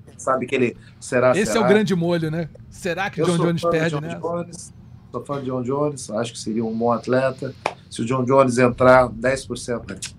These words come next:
Speaker 1: Dez por cento é falta de respeito ao campeão. Se ele entrar do jeito que ele sempre entrou nas últimas lutas, ele com certeza ele leva essa luta.
Speaker 2: Gostaria de treinar o John Jones, mestre? Com tudo que ele
Speaker 1: Muito.
Speaker 2: traz, com o pacote dele todo?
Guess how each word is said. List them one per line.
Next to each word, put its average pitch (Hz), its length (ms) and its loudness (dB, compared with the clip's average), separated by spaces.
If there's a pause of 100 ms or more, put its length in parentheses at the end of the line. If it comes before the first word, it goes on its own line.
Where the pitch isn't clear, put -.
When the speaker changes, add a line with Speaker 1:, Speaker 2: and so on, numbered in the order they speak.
Speaker 1:
Dez - 140 -10
por - 80 -12
cento 107 220 -2
é - 20 -12
falta 110 200 0
de 98 80 -10
respeito 98 280 -6
ao - 60 -18
campeão. 85 280 -8 (320)
Se - 140 0
ele 139 160 6
entrar 123 480 4
do - 260 -12
jeito 127 200 -6
que - 80 -10
ele 120 80 -4
sempre 127 280 -10
entrou 117 220 -8
nas 110 160 -4
últimas 107 400 -6
lutas, 120 380 -6
ele 120 200 -4 (220)
com 120 60 -6
certeza 110 400 -8
ele 92 80 -10
leva 90 140 -6
essa - 160 -16
luta. - 200 -18 (300)
Speaker 2:
Gostaria 240 360 2
de 226 120 4
treinar 208 320 0
o 202 40 0
John 170 200 0
Jones, 226 300 2
mestre? 135 360 -8 (220)
Com 175 120 -4
tudo 269 300 4
que - 80 8
ele - 80 10
Speaker 1:
Muito. - 120 8
Speaker 2:
traz, 202 180 6
com 208 80 -2
o - 20 -2
pacote 208 560 6
dele 180 260 2
todo? 180 280 0